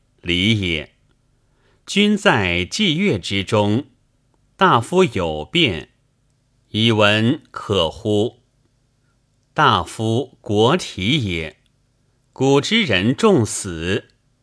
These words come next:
君命无所不通。经。夏，蔡昭吴出奔郑。经。六月丁巳朔，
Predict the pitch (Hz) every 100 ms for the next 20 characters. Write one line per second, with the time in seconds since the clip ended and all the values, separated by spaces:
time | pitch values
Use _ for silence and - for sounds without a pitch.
0 | _ - - 185 196 208 156 92 78 73
1 | - 101 117 98 - 92 71 110 87 -
2 | 117 120 151 _ _ _ _ _ _ _
3 | _ _ _ _ _ _ _ - 104 98
4 | 95 104 _ _ _ _ _ _ _ -
5 | - 113 85 67 - _ _ _ _ _
6 | _ _ _ _ _ _ - - 120 95
7 | 87 - 175 180 196 151 85 82 95 127
8 | - _ - 143 135 120 120 120 117 160
9 | 110 80 - _ _ _ _ _ _ _
10 | _ _ _ _ _ _ - 110 101 95
11 | 104 _ _ _ _ _ _ _ _ 170
12 | 196 151 165 131 90 - 160 165 185 -
13 | - 135 78 - _ _ _ _ - -
14 | 135 120 73 65